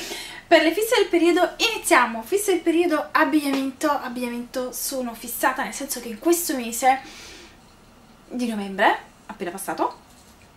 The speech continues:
li ho messi tantissime volte e sono questi stivali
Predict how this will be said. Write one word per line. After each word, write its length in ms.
li 120
ho 20
messi 380
tantissime 840
volte 540
e 100
sono 380
questi 400
stivali 540